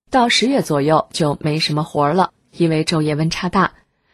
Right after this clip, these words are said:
一般开发商用混凝土都是在夜间时间比较多。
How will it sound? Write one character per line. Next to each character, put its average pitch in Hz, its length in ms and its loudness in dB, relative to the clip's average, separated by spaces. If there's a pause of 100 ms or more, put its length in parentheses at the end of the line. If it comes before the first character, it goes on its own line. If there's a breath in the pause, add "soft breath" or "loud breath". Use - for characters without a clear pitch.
(160 soft breath)
一 233 120 2
般 226 240 2
开 233 140 -2
发 233 160 -2
商 240 280 -2
用 165 240 2
混 165 220 -2
凝 147 180 -2
土 151 380 0
都 156 160 0
是 151 220 0
在 151 200 -2
夜 156 240 0
间 160 280 -2
时 - 180 -2
间 156 200 -4
比 147 120 -4
较 - 200 -2
多。 185 300 2